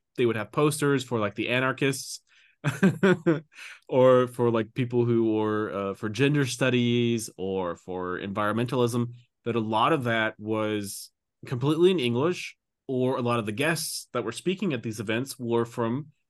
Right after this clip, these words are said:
English-speaking countries. Um, so that's just, I guess that's just kind of how that works over here in the U S. Obviously, it's all in English.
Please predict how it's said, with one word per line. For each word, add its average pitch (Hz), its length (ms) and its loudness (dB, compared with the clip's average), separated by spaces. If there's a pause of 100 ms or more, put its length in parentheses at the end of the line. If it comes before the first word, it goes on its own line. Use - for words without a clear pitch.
(180)
English-speaking 127 500 -2
countries. 120 500 -6 (840)
Um, 67 640 -10 (1200)
so 78 460 -12 (500)
that's 135 220 -2
just, 160 240 -4
I 165 100 -4
guess 220 160 -2
that's 196 140 -8
just 175 160 -8
kind 170 160 0
of 151 60 -4
how 143 160 0
that 131 140 -4
works 120 260 -2
over 110 180 -2
here 120 240 -2
in 123 140 -2
the 120 80 2
U 120 120 0
S. 120 180 -2
Obviously, 107 380 -2
it's 101 140 -4
all 101 200 -4
in 95 60 -6
English. 107 400 -6